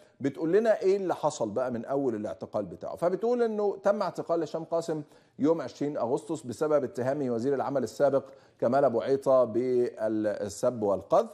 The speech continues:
ده البلاغ اللي، آه، قاله كمال أبو عيطة.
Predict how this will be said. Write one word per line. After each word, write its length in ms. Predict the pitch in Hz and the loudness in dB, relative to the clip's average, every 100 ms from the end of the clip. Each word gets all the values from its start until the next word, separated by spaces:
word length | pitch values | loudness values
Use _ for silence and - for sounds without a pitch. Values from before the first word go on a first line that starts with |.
| - _ _ | -20 _ _
ده 140 | 107 123 | -6 -4
البلاغ 420 | 120 110 123 110 | -2 0 0 0
اللي، 400 | 101 92 95 92 | -2 -2 -4 -4
آه، 300 | 92 90 - | -4 -6 0
قاله 340 | 120 113 95 - - | 0 0 -2 -6 -8
كمال 220 | 101 117 | -4 -2
أبو 160 | 101 92 | -2 0
عيطة. 340 | 180 190 226 | 0 2 -2